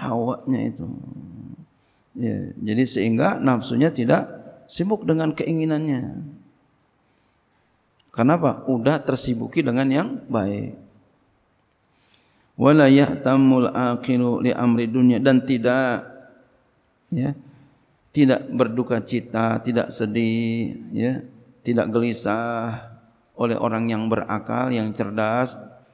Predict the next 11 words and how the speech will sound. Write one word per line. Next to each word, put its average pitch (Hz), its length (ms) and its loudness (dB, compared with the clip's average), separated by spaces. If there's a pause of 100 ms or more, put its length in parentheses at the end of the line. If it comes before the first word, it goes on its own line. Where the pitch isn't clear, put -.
(360)
ya, 120 240 -2
kepada 113 480 -2
urusan 113 680 -2
dunia. 110 400 -2 (1900)
Jangan 123 320 0
gelisah 139 480 -2
sama 135 160 0
urusan 131 320 0
dunia. 147 480 -2 (1200)
Cari-cari 131 560 2
aja. 156 480 0